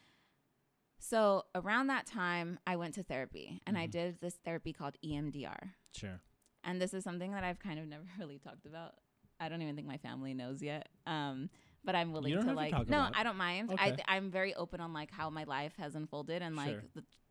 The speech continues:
Speaker 1: trials and, you know,
Speaker 2: Yeah.
Speaker 1: <laughs> things that I've gone through. Um, but about eight months ago, I went through to therapy, and I was like, "There's just something that I can't move forward. Like, I'm not happy with myself,
Speaker 2: Mm-hmm.
Speaker 1: and I wanna be happy for myself. I don't wanna rely on other people to make me happy. That's not possible.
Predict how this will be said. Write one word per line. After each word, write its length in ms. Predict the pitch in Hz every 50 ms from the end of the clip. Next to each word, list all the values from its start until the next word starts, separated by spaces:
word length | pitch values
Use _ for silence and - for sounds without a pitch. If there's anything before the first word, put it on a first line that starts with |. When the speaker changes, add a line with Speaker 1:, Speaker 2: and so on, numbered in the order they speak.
| - -
Speaker 1:
trials 500 | - - - 190 139 156 160 160 156 -
and, 300 | 156 143 127 120 107 - -
you 140 | 175 185
know, 200 | 180 165 156 170 170 151
Speaker 2:
Yeah. 220 | 147 127 104 95 87 -
Speaker 1:
<laughs> 100 | - -
things 180 | 240 208 190 175
that 100 | 196 185
I've 120 | 170 165
gone 220 | - 165 160 170
through. 280 | - 196 202 214 220 220 - -
Um, 520 | - 196 190 175 170 160 151 143 139 131 - _ _
but 240 | 185 175 170 151 -
about 180 | - 196 175 -
eight 80 | - 226
months 180 | 226 208 208 -
ago, 100 | 196 185
I 100 | 180 170
went 200 | 175 175 143 -
through 200 | 175 185 175 -
to 180 | - - 185
therapy, 320 | - 175 160 160 160 - 165
and 100 | 165 160
I 60 | 156
was 100 | 160 -
like, 160 | 160 - -
"There's 180 | 202 190 185 -
just 440 | 240 240 233 - - - - -
something 480 | - 214 202 220 - - 247 254 269 262
that 120 | 233 196
I 140 | 180 165 160 - - - -
can't 220 | - 208 175 -
move 160 | - 180 180 -
forward. 340 | - 160 147 123 107 85 85
Like, 160 | - - - - -
I'm 240 | - 180 180 175 175
not 280 | 180 185 202 220 - - - - - - _ _ _ -
happy 420 | - - 208 196 202 - - 170
with 200 | 156 156 151 -
myself, 480 | 156 92 107 - - - 98 80 73 - - -
Speaker 2:
Mm-hmm. 240 | 127 120 120 131 131 135
Speaker 1:
and 120 | - 202 196
I 80 | 190
wanna 340 | 196 175 170 190 220 247 269
be 260 | 226 196 180 185 202 -
happy 320 | - 185 185 - - 180 190
for 260 | - - - 185 180
myself. 280 | 160 156 - 123 - -
I 80 | 143
don't 120 | 175 185 185
wanna 200 | 185 196 196 196
rely 300 | 196 190 175 175 175 180
on 120 | 196 190
other 140 | 180 180 185
people 240 | - - - - 180
to 60 | 185
make 180 | 180 160 156 -
me 100 | 175 175
happy. 480 | 175 135 135 - - 123 135 143 147 131
That's 240 | - 123 - -
not 220 | 160 156 160 - -
possible. 540 | - - 117 - - 170 - 104 113 147